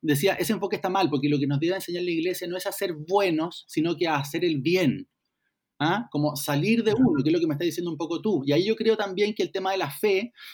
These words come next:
Speaker 1: eh, tiene más que ver, o tiene que tener una pata, ah, eh, en la tierra, conectada con la confianza entre nosotros.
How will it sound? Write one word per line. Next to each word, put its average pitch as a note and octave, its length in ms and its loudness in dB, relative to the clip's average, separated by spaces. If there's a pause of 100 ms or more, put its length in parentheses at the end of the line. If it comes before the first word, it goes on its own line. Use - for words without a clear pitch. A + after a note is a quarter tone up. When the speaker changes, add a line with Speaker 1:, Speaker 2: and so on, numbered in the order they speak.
(140)
Speaker 1:
eh, D3+ 260 2
tiene G3+ 200 -4
más G3 180 -4
que G3 80 0
ver, G#3+ 380 2
o D3 120 2
tiene F#3+ 220 0
que F3+ 100 0
tener F#3 240 2
una G#3 200 2
pata, F3 480 0
ah, A#2+ 240 -6
eh, C3 240 -6
en C#3+ 100 2
la C3 160 0
tierra, G3 500 0
conectada E3+ 560 0
con G#3+ 380 0
la D3 160 0
confianza G#3 640 4
entre G#3+ 180 0
nosotros. D#3+ 500 -4